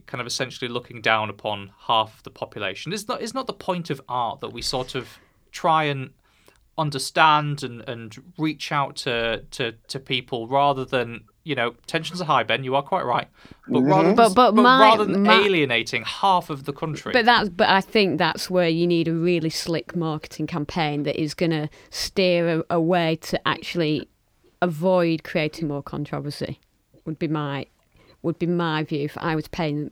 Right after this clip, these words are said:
Speaker 3: people to do marketing for me. You know, I would, you know, if you're gonna play the politics and try and find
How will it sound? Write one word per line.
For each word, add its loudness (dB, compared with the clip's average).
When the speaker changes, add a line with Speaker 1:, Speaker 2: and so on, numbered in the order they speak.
Speaker 3:
people -8
to -16
do -4
marketing -8
for -8
me. -6
You 0
know, 2
I 2
would, 0
you 2
know, 2
if -4
you're 4
gonna 2
play 2
the 0
politics -4
and -2
try 2
and 0
find -2